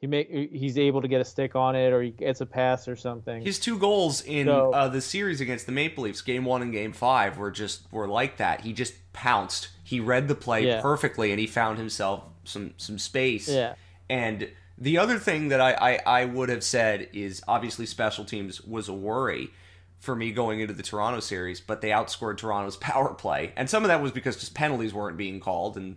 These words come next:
Speaker 2: that benefits Florida, 'cause the more it's five on five, the better they can be. But I think you don't worry as much about their specialty teams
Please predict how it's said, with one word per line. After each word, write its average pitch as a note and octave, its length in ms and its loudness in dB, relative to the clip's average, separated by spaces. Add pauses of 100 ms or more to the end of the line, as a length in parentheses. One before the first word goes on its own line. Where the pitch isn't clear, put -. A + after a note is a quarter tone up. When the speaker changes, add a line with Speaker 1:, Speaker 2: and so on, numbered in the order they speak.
(140)
Speaker 2:
that A#2 300 0
benefits A2 400 -2
Florida, A2+ 500 0 (180)
'cause A2 140 -2
the A#2+ 100 -8
more A2+ 160 -2
it's A2 120 -4
five G2+ 240 0
on G2 100 -4
five, F#2 300 -2
the F2 60 -12
better G2 240 -2
they F#2+ 120 -4
can F#2+ 200 -12
be. A2 440 -2 (540)
But C3+ 360 2 (760)
I C#3+ 140 4
think D3+ 480 -4 (1300)
you E3 120 -2
don't F#3+ 340 0
worry F3 380 2
as A2+ 160 2
much - 540 -6
about F#2+ 640 2
their G#2+ 120 -2
specialty E2 520 -4
teams - 420 -12